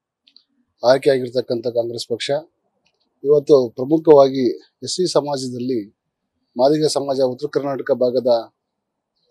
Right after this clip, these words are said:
ಏಕೈಕ ಶಾಸಕರಾಗಿ ಇವತ್ತು ಏನು ಮಂತ್ರಿ ಆಗಿದ್ದಾರೆ ಅರವಿಂದ್ ತಿಮ್ಮಾಪುರ್ ಅವರು, ಅವರಿಗೆ ಒಳ್ಳೆಯ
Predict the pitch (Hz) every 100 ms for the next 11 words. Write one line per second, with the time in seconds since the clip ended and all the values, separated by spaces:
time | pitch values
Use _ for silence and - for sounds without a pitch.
0 | 131 143 143 127 135 127 - 127 135 131
1 | 131 123 127 127 120 - 123 120 120 120
2 | 123 127 120 123 120 120 127 123 135 131
3 | 131 120 117 98 _ _ _ _ _ _
4 | - - 131 139 139 127 120 - _ 123
5 | 147 160